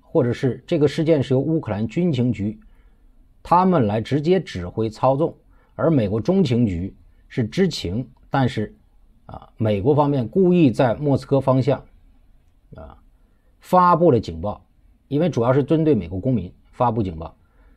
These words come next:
那这样的话，实际上间接的也通知了俄罗斯。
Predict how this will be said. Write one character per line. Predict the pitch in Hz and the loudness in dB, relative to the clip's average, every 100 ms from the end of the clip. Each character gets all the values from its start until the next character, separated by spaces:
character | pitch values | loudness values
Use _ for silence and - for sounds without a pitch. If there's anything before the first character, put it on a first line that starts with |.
| - | -4
那 | 170 | 0
这 | 240 | 4
样 | 233 | 4
的 | 170 | 6
话， | 143 | 4
实 | 131 | 2
际 | 139 | 0
上 | 147 | -2
间 | 139 233 175 | 2 4 4
接 | 131 147 | 2 2
的 | 131 | 0
也 | |
通 | 90 127 143 | -2 -4 -2
知 | 127 | -2
了 | |
俄 | 90 82 | -4 -8
罗 | |
斯。 | 82 - | -14 -20